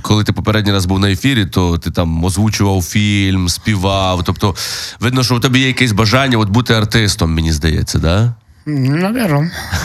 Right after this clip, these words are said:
Speaker 1: <laughs> Зараз у тебе є телевізор або щось таке, якийсь зв'язок от із тим, що,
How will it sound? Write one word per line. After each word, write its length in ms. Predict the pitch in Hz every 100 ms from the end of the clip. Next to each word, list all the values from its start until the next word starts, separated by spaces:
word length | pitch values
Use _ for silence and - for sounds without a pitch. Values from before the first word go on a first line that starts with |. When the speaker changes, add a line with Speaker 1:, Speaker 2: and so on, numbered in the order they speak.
| 107 -
Speaker 1:
<laughs> 520 | - - - - 127
Зараз 300 | 123 170 -
у 20 |
тебе 160 | 160 139
є 120 | 175
телевізор 520 | 175 135 123 156 120
або 120 | 104
щось 180 | 101 107
таке, 220 | 110 117
якийсь 260 | 95 113 98
зв'язок 560 | 82 113 104 123 98
от 160 | 95 98
із 120 | 92
тим, 200 | 113 104
що, 180 | 87